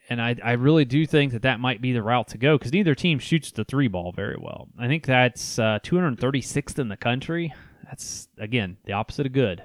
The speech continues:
bad. Um, so we'll see. We'll see what they can come up with, but I really do think that that, that probably needs to be the game plan for Bray, um, if he wants to hold this thing close.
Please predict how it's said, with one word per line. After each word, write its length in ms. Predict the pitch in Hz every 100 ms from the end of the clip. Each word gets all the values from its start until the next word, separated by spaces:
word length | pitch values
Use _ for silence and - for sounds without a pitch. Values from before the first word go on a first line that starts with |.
| - -
bad. 500 | 104 101 92 - - _ _ _ _ _ -
Um, 540 | 104 95 90 90 - _ _ _ _ - -
so 320 | - 156 151
we'll 140 | 175
see. 400 | - 202 107 95
We'll 180 | - 127
see 180 | - 165
what 160 | 156 156
they 100 | 147
can 160 | 135
come 160 | 143 131
up 180 | 135 -
with, 320 | 147 156 -
but 140 | 117
I 140 | - 123
really 340 | 123 165 175
do 180 | 127 147
think 360 | - 143 143 -
that 240 | 101 110
that, 220 | 120 - -
that 260 | 127 _
probably 680 | - - 127 139 156 143 135
needs 280 | 120 127 123
to 100 | 107
be 220 | 110 117
the 100 | 104
game 280 | 104 107 107
plan 360 | - 110 104 101
for 160 | 104
Bray, 460 | 92 98 92 - - _ _ _ _ _
um, 300 | 101 98 101
if 100 | 107
he 80 | 127
wants 220 | 113 107
to 80 | -
hold 240 | 123 107
this 160 | 107 -
thing 200 | 107 101
close. 560 | - 101 87 87 -